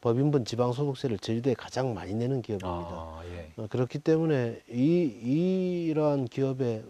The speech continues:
Speaker 1: 제주 출신들이 많이 고용이 되고, 어, 그런 매출의, 어, 증대에 도움이 되게 된다면 우리로서는 가장 좋은 것이죠.
Speaker 2: 음.
Speaker 1: 그래서 이와 관련된 기업들을 어떻게 유치할 것인가를 보고 있습니다. 제주 반도체와 관련된,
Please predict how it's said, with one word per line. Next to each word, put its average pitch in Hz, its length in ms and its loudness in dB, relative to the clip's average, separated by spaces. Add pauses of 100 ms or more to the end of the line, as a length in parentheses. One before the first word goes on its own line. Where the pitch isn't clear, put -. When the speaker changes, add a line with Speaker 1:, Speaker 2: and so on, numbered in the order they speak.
Speaker 1:
제주 120 180 -2
출신들이 131 440 -4
많이 107 280 -2
고용이 113 480 0
되고, 101 380 -4 (540)
어, 95 600 -8
그런 104 460 -4 (560)
매출의, 110 840 0
어, 98 360 -10
증대에 113 440 0
도움이 110 340 -2
되게 117 200 -2
된다면 95 480 -8 (320)
우리로서는 135 560 2
가장 113 320 -6
좋은 98 320 -10
것이죠. 104 380 -6
Speaker 2:
음. 104 340 -10 (140)
Speaker 1:
그래서 120 340 -2 (480)
이와 127 260 6
관련된 156 600 2
기업들을 139 380 2
어떻게 110 300 -6
유치할 110 360 -6
것인가를 98 520 -8 (100)
보고 107 200 -4
있습니다. 95 440 -10 (420)
제주 120 220 -2
반도체와 120 640 2
관련된, 110 720 0